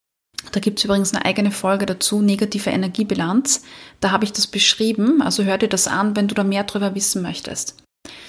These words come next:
Auf jeden Fall fahrt der Körper den Energieverbrauch zurück. Und dann, in dieser Phase, in der Veränderungsphase, schraubst du deinen Ige-,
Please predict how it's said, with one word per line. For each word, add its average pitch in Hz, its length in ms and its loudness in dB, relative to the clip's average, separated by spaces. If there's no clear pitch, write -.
Auf 208 140 0
jeden 226 220 4
Fall 226 340 2
fahrt 226 380 2
der 240 80 2
Körper 214 340 0
den 226 140 2
Energieverbrauch 214 720 -2
zurück. - 460 -6
Und 220 260 2
dann, 247 400 4
in 220 160 4
dieser 294 260 4
Phase, 202 520 0
in 202 140 0
der 208 80 2
Veränderungsphase, 208 1080 -2
schraubst 302 520 4
du 226 40 0
deinen 208 280 2
Ige-, 214 320 -2